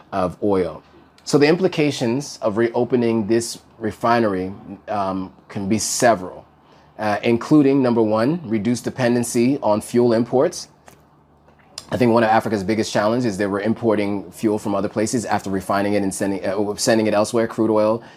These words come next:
and bringing it back. So now they can refine their own oil and not have to export crude oil, import refined oil. So less fees for the people in the country,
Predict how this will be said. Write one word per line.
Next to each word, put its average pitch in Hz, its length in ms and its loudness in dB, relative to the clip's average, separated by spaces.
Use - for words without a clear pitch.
and 98 160 -4
bringing 104 240 0
it 98 160 -4
back. 113 300 -2
So 113 160 2
now 120 240 4
they 113 100 4
can 113 140 -2
refine 110 400 -2
their 104 240 -2
own 127 400 0
oil 117 420 2
and 104 160 -2
not 110 160 2
have 107 240 -4
to 98 400 -2
export 123 500 2
crude 139 300 4
oil, 113 480 2
import 127 600 0
refined 120 500 0
oil. 107 440 0
So 110 220 0
less 117 540 2
fees 127 520 0
for 113 380 0
the 104 100 -2
people 113 340 -4
in 107 180 -4
the 104 80 -2
country, 151 500 -2